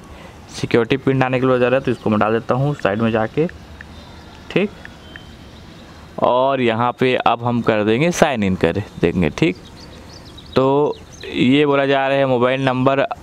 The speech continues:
आधार और पिन, ठीक है। तो यहाँ पे ये बोला जा रहा है, ये जो आप मोबाइल नंबर डाले हो, ये आप जो है, रुकिए मैं एक बार फिर से करता हूँ,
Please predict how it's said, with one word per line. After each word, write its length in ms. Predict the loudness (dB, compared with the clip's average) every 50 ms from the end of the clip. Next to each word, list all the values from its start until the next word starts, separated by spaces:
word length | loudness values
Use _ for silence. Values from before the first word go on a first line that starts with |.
| -8 -2
आधार 500 | 0 0 0 2 0 0 2 2 2 2
और 160 | 2 0 0 -2
पिन, 320 | -2 0 2 2 2 0 -2 -8 -20 -20 -20 -20 -20 -20 -20 -20 -8 -2
ठीक 140 | 0 2 2
है। 100 | 2 0 -4 -10 -20 -20 -6 0
तो 100 | 0 2
यहाँ 260 | 2 2 2 0 -2
पे 160 | -2 2 2 2
ये 60 | 4
बोला 140 | 4 4 2
जा 60 | 2
रहा 80 | 2
है, 60 | 2 2
ये 140 | 2 2
जो 140 | 2 2 2
आप 180 | 2 2 0 2
मोबाइल 240 | 2 2 4 4 2
नंबर 220 | 2 2 2 2
डाले 300 | 2 2 0 0 2 2
हो, 280 | 2 2 2 2 0 -2 -4 -6
ये 640 | -4 -2 0 2 2 2 4 4 4 4 4 4 2 2
आप 300 | 2 2 0 0 0 -2
जो 260 | -4 -2 0 0 2
है, 420 | 2 2 2 2 2 2 2 0 0
रुकिए 380 | -2 -4 -6 -6 -6 -6 -4
मैं 100 | -4 -4
एक 60 | -4
बार 100 | -4 -6
फिर 120 | -8 -8 -10
से 140 | -6 -4 -2
करता 300 | -2 -2 -2 -2 -4 -2
हूँ, 180 | -2 -2 -6